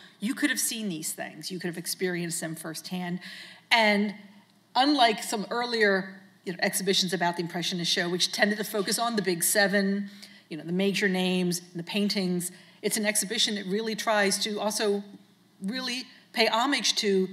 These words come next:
the diversity, complexity, eclecticism of the First Impressionist show by including some of the lesser known names like Astruc and Lepic and works of different media. So it gives, I think, I hope, uh,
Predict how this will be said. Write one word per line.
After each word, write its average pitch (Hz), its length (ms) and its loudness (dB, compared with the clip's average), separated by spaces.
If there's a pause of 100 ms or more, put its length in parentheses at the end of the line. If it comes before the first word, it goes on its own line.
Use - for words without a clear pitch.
(600)
the 175 60 -6
diversity, 233 760 2
complexity, 220 1080 -2 (140)
eclecticism 202 880 -2 (200)
of 180 200 4
the 190 60 -4
First 185 240 -4
Impressionist 180 440 -2
show 175 200 0
by 180 140 2
including 202 420 -2
some 190 220 0
of 185 60 0
the 180 60 -2
lesser 170 320 0
known 170 440 -4 (340)
names 180 400 0
like 175 160 -4
Astruc 170 640 -4 (540)
and 175 260 0
Lepic 190 480 -4 (320)
and 185 160 0
works 175 220 -2
of 180 40 -8
different 175 260 -2
media. 185 380 2
So 170 380 -2
it 202 500 -4
gives, 247 240 -4
I 220 120 6
think, 220 420 -2 (180)
I - 60 -6
hope, 202 380 0 (720)
uh, 202 160 4